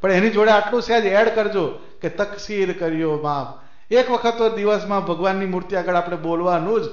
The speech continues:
કે "તકસીર કર્યો માફ." એટલે at least તકસીર બોલીએ છીએ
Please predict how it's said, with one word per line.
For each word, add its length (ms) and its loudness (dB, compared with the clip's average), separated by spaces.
કે 80 -6
"તકસીર 560 -4
કર્યો 360 0
માફ." 300 4
એટલે 140 2
at 220 2
least 200 2
તકસીર 500 0
બોલીએ 460 6
છીએ 300 2